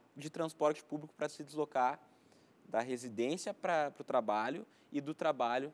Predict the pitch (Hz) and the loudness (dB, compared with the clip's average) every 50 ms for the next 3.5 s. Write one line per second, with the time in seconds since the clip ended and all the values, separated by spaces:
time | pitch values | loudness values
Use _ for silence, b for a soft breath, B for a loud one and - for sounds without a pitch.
0 | - - 143 147 143 - - 151 - - 135 123 123 123 127 127 151 147 139 107 | -6 -2 -2 -2 0 0 -2 -2 0 0 0 0 0 -2 -4 -8 -8 -6 -4 -4
1 | 95 87 - - - - b b b b - - 107 117 135 - b b b b | -4 -4 -6 -10 -20 -20 b b b b -2 0 0 0 0 -2 b b b b
2 | b b b - 156 170 190 202 196 190 190 180 175 180 - - 175 156 143 - | b b b 2 2 2 4 2 0 0 0 0 0 -2 -4 -4 -4 -2 0 2
3 | 151 135 147 175 208 - - 139 98 | 4 4 4 4 2 -2 -4 -4 -4